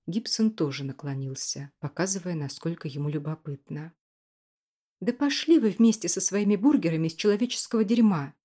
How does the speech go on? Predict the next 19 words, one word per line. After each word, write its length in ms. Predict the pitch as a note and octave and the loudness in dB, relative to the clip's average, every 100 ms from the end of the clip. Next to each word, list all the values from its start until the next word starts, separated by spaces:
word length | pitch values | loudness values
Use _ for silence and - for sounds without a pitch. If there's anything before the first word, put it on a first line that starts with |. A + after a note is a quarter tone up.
| _ _ _ _ _ _ _ - | _ _ _ _ _ _ _ -4
неожиданно 560 | D#3 C#3+ E3 F3+ E3 | -4 -2 -4 -4 -4
сказала 500 | D#3+ - D3 D3+ D3+ | -6 -6 -4 -4 -6
Циния. 680 | D#3+ - C#3+ C#3+ D3+ D#3 F3 _ _ _ _ _ _ _ _ _ _ _ _ _ _ _ _ _ _ - | -6 -8 -6 -8 -8 -12 -14 _ _ _ _ _ _ _ _ _ _ _ _ _ _ _ _ _ _ -4
"Пожалуйста", 840 | F#3+ G3 D#3+ D#3 - - D#3+ D#3+ _ _ _ - | -4 -2 -4 -4 -10 -14 -16 -16 _ _ _ -10
сказал 460 | - F#3+ D#3 E3 | -6 -4 -4 -4
Гибсон, 520 | D#3+ G#3+ - - E3+ - | -2 -4 -4 -4 -6 -6
шумно 380 | - G#3+ G#3 | -2 0 0
выдыхая 480 | D3 D3 D3 F3 F3 | 0 -4 -4 -4 -6
через 360 | E3+ D#3+ E3 D3 | -6 -6 -6 -4
нос, 480 | D3 C#3+ - - _ | -6 -8 -12 -16 _
факсимиле 640 | - - - D#3+ D#3 D#3+ | -20 -10 -6 -4 -4 -4
смеха. 680 | E3 C#3+ D3+ C#3+ - - E3+ - _ _ _ _ _ _ _ _ _ _ _ | -4 -4 -4 -6 -8 -16 -18 -18 _ _ _ _ _ _ _ _ _ _ _
"Такие 360 | E3+ E3 G#3+ G3 | -6 -2 0 0
выражения 560 | F#3+ G3 A3 A#3+ D#3+ | 0 0 0 0 0
не 120 | D3+ | -2
пристали 540 | F3 G3+ - - C#3+ C#3 | -2 -2 -2 -2 -6 -6
такой 380 | - C#3+ D#3 D3+ | -8 -6 -4 -4
обаятельной 680 | D3 D3+ D3 - D3 D#3 | -2 -4 -4 -4 -4 -4
даме. 500 | D3 D3 D3 D3 E3 | -4 -6 -6 -10 -12